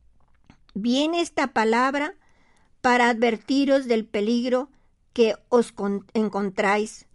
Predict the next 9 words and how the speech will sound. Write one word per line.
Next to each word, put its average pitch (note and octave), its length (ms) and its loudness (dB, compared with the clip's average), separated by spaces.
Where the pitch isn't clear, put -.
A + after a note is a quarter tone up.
Solo G4 600 0
cuando D#4+ 280 2
los C4+ 240 0
elementos B3+ 840 0
se B3+ 220 0
manifiestan B3 880 0
en B3 200 2
mi A#3 100 2
justicia A#3+ 800 -4